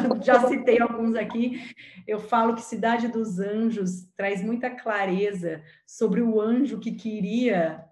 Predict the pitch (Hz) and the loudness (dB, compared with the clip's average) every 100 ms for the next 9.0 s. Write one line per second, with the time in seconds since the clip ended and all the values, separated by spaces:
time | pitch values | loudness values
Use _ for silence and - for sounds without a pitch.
0 | _ _ _ - - 226 226 196 196 214 | _ _ _ -8 4 4 4 2 0 0
1 | 240 247 180 170 - - _ _ _ _ | 2 4 2 0 -8 -18 _ _ _ _
2 | 190 185 202 180 196 196 196 180 185 190 | -8 -8 -8 -6 -6 -4 -6 -4 -2 -4
3 | 185 214 190 180 190 196 202 214 233 - | -6 -6 -4 -2 -2 -2 -6 -8 -10 -6
4 | 180 180 180 156 156 - _ - - _ | -2 0 -2 -4 -10 -20 _ -16 -16 _
5 | _ _ 180 180 202 202 214 185 - _ | _ _ -8 -6 -4 -4 -4 -6 -10 _
6 | _ 170 247 320 254 220 240 320 - 208 | _ -4 -2 -2 -4 -2 -2 -4 -6 -10
7 | - 208 214 247 254 - 156 156 - - | -10 -10 -6 -6 -6 -12 -14 -14 -16 -20
8 | _ _ _ _ _ 196 214 - 269 - | _ _ _ _ _ -14 -12 -10 -10 -12